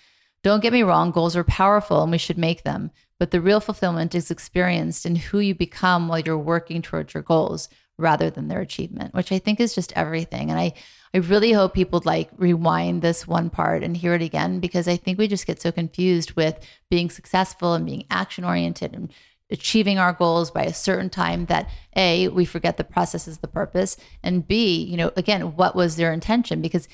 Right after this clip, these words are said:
somewhere along the lines, you might have had the right intention and it can change over time to something else and you don't even notice it, right? 'Cause you're still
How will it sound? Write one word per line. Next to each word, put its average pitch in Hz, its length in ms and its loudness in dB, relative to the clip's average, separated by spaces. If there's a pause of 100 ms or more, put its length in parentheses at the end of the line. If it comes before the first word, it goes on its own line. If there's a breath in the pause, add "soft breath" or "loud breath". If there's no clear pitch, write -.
(160 soft breath)
somewhere 247 380 2
along 175 260 4
the 165 60 -4
lines, 190 320 0
you 170 40 0
might 175 140 2
have 165 80 -4
had 196 240 0
the 233 60 -2
right 165 160 2
intention 165 480 -4
and 175 120 0
it 175 120 -2
can 185 120 0
change 247 280 0
over 151 160 2
time 156 260 -4
to - 60 -12
something 175 340 -4
else 208 220 2
and 175 100 2
you 170 60 4
don't 185 140 2
even 160 200 -4
notice 156 400 0
it, - 220 -12
right? 170 260 -2
'Cause 160 140 -6
you're 165 80 -6
still 185 400 2